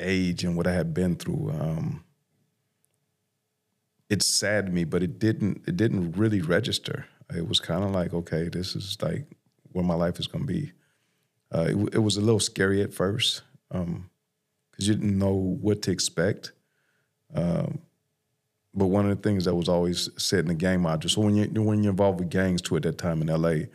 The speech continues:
you would go to a gang module. Uh, so, so Bloods went to a gang module, Crips went to a gang module. And, uh, one was forty-three hundred, one was forty-eight hundred. And it was always said that if you could survive the gang modules of, uh, L A County in the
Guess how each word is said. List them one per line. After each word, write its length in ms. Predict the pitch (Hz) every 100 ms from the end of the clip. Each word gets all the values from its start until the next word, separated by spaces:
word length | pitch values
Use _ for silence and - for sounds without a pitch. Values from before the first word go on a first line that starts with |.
| - _ _ - -
you 100 | 101
would 120 | 90 95
go 40 |
to 140 | 87 85
a 40 | 80
gang 160 | 85 78 73
module. 280 | 64 - - _ -
Uh, 320 | - 69 - - - _
so, 240 | - - -
so 140 | -
Bloods 320 | 78 101 101
went 140 | 101 95
to 60 |
a 100 | 90 90
gang 140 | 87 85
module, 220 | 76 76 -
Crips 200 | 82 -
went 140 | - -
to 60 |
a 100 | - -
gang 120 | - -
module. 240 | - - - _ _ _ _ _ -
And, 360 | 80 80 73 - -
uh, 220 | 80 80 - -
one 80 | 95
was 100 | 87
forty-three 460 | - 101 92 - 104
hundred, 160 | 95 -
one 140 | 82
was 100 | 78
forty-eight 380 | - - - - -
hundred. 240 | - - - _
And 240 | - 85 78
it 100 | 76
was 140 | 80
always 320 | 87 85 85
said 200 | - 85 80
that 120 | 78 80
if 80 |
you 100 | 92
could 140 | 117 104
survive 440 | - 87 85 82 76
the 80 |
gang 320 | 80 92 90 85
modules 460 | 78 76 - 80 -
of, 120 | - -
uh, 180 | 80 73 -
L 120 | 73
A 60 |
County 340 | 76 - 82 78
in 80 | 78
the 120 | -